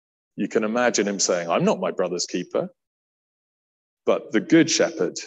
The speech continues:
cares more about the sheep's welfare than his own. And so he lays down his life for them. And that act of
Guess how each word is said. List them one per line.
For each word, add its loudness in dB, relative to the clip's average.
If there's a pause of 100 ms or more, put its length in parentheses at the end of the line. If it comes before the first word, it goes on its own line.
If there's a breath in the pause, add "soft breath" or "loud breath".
(760)
cares 2
more 6
about 4
the 2
sheep's 0
welfare 0
than -6
his -4
own. -6 (1000)
And 0
so 4
he 0
lays 4
down -2
his -4
life -4
for -10
them. -16 (1600)
And 0
that 6
act 4
of 4